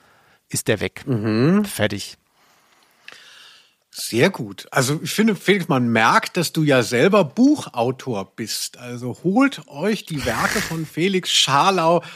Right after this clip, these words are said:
Speaker 2: Da sterben die Leute in angenehmer Art, dass man nicht denkt, so, „Ah, hier ist irgendwas, äh, abgebrochen worden.“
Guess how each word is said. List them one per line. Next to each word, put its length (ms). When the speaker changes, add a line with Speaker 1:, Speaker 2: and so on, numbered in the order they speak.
Speaker 2:
Da 400
sterben 580
die 120
Leute 500
in 380
angenehmer 800
Art, 340
dass 160
man 180
nicht 360
denkt, 320
so, 200
„Ah, 220
hier 420
ist 220
irgendwas, 880
äh, 160
abgebrochen 800
worden.“ 460